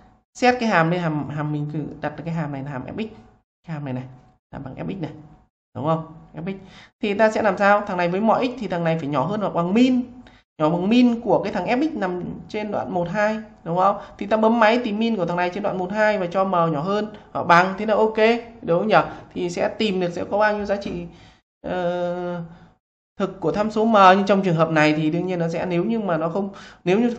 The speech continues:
thằng này nó có thì trong bài toán này nó sẽ có vô số, nhưng mà chỉ nhìn này biết ngay là nó sẽ chỉ có một, hai, ba thôi, trừ khi nó có giá nguyên. Đấy, thì nếu như trong trường hợp mà,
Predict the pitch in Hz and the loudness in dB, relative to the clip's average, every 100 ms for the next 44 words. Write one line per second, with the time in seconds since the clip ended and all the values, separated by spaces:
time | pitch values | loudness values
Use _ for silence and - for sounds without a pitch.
0 | - - 185 175 165 165 165 165 156 170 | -10 -6 -2 2 4 4 2 4 6 6
1 | 233 208 156 151 175 160 151 143 175 147 | 4 0 -4 -2 -2 0 0 0 0 -4
2 | 143 - - 175 165 - 170 190 269 214 | -4 -8 -10 -8 -8 0 4 4 2 -2
3 | 165 160 151 156 151 151 156 180 185 180 | -4 -4 0 2 2 0 -2 -4 -4 -4
4 | 151 135 143 143 165 117 113 156 - - | -4 -6 -8 -8 -10 -10 -8 -10 -12 -20
5 | - _ _ _ _ 156 156 147 151 156 | -20 _ _ _ _ -4 -2 -2 -2 0
6 | 165 160 170 170 165 - 131 156 151 156 | 2 2 4 2 0 -6 -8 -6 -6 -6
7 | 156 160 165 180 196 170 - - - - | -8 -8 -6 0 2 2 -4 -14 -20 -20
8 | _ - - 147 175 165 143 147 185 165 | _ -16 -4 0 0 -2 -2 -2 -2 -4
9 | 160 143 131 123 131 123 | -4 -4 -6 -6 -10 -10